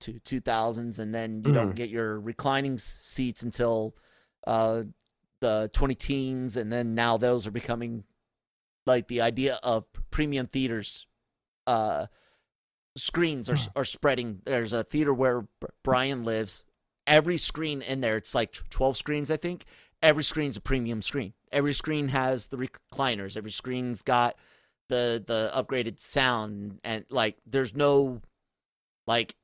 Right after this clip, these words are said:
Speaker 1: you know, the movie's been out six weeks screen. They're, they're all premium, and, um, which means they cost more, but, you know,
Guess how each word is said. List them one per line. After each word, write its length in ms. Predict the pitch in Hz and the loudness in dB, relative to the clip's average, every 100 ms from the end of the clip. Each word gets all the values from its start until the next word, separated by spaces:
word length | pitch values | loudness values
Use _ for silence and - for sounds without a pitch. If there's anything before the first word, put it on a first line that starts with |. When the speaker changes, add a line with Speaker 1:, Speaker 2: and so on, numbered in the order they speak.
| - | -6
Speaker 1:
you 120 | 139 | 0
know, 240 | 120 107 | 2 2
the 120 | 104 | -2
movie's 320 | 120 139 131 98 | -2 0 0 0
been 120 | 131 | 0
out 160 | 123 | 0
six 260 | - 139 - | -2 -6 -2
weeks 360 | 151 - - - | -4 -4 -8 -8
screen. 460 | - - 113 82 - _ _ _ | -8 -6 -8 -12 -16 _ _ _
They're, 120 | 110 87 | -10 -8
they're 100 | 107 | -2
all 160 | 113 143 | 2 2
premium, 440 | - 147 143 98 - _ _ | 0 -4 -4 -8 -12 _ _
and, 360 | - 107 110 104 | -8 -6 -6 -4
um, 460 | 90 113 104 101 - - - _ | -2 -2 -2 -6 -10 -14 -20 _
which 100 | - | -12
means 140 | 113 113 | -6 -2
they 100 | 123 | 2
cost 320 | 190 247 - | 4 4 2
more, 360 | 117 117 147 160 _ _ _ - | -4 -2 -4 -8 _ _ _ -4
but, 300 | 110 104 - | -2 -2 -4
you 120 | - 107 | -8 -12
know, 140 | 73 | -14